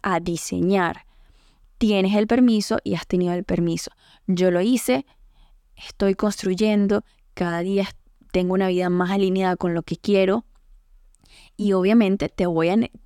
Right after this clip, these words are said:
te voy a aceptar. Soy el que me mueve la plata, me mueve a hacer grandes y enormes cantidades de dinero. Yo lo acepto, lo valido y entiendo porque sé que yo generando N cantidad de dinero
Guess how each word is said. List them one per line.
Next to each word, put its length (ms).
te 100
voy 280
a 40
aceptar. 460
Soy 200
el 60
que 120
me 100
mueve 320
la 100
plata, 360
me 120
mueve 460
a 80
hacer 340
grandes 560
y 160
enormes 400
cantidades 600
de 80
dinero. 420
Yo 240
lo 100
acepto, 500
lo 260
valido 520
y 140
entiendo 560
porque 340
sé 300
que 280
yo 200
generando 600
N 260
cantidad 380
de 80
dinero 360